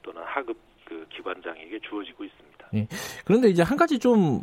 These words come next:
Speaker 2: 뭐랄까요? 지금 특임 검사를 결단해야 된다는 말씀을 하셨잖아요.
Speaker 1: 네네.
Speaker 2: 그런데 이제 오늘 이제 검사장 회의가 있지 않습니까?
Speaker 1: 네네.
Speaker 2: 근데 오히려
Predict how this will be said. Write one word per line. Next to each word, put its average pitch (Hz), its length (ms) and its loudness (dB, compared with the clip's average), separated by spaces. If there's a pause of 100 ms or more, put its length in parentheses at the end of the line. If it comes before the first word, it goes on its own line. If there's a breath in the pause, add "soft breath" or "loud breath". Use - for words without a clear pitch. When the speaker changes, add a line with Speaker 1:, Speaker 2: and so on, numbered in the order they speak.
Speaker 2:
뭐랄까요? 156 800 2
지금 180 240 0
특임 381 320 2
검사를 302 420 4
결단해야 190 480 4
된다는 147 360 2
말씀을 123 340 2
하셨잖아요. 113 800 0
Speaker 1:
네네. 85 440 0 (560 loud breath)
Speaker 2:
그런데 233 320 6
이제 160 140 6
오늘 208 280 8
이제 180 100 6
검사장 254 480 6
회의가 226 260 6
있지 123 240 2
않습니까? 151 640 0
Speaker 1:
네네. - 300 -8 (320 loud breath)
Speaker 2:
근데 226 100 8
오히려 233 480 8